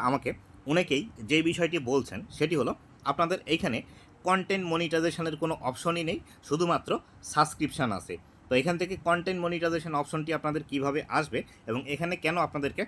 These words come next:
সাবস্ক্রিপশনের অপশনটি দেখাচ্ছে, আজকের এই ভিডিওটিতে এই বিষয়টি সম্পর্কে বিস্তারিত আলোচনা করব। তো বন্ধুরা, ভিডিওটি খুবই ইনফরমেটিভ হতে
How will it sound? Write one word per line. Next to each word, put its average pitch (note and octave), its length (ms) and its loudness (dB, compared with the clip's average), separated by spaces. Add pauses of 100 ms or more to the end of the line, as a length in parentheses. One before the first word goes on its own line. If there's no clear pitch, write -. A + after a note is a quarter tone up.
(360)
সাবস্ক্রিপশনের E3 600 -2
অপশনটি D#3 380 -4
দেখাচ্ছে, B2 320 -4 (320)
আজকের A#2+ 280 -4
এই C3 120 2
ভিডিওটিতে A#2 420 0 (360)
এই C3+ 120 4
বিষয়টি C#3 320 0
সম্পর্কে A2+ 360 -2 (340)
বিস্তারিত A#2+ 380 2 (280)
আলোচনা G2 360 -4
করব। E2 140 -10 (300)
তো A#2 120 -6
বন্ধুরা, E3+ 240 4 (360)
ভিডিওটি D3 340 4 (340)
খুবই C3+ 160 4 (120)
ইনফরমেটিভ D#3+ 460 0
হতে E3 120 -2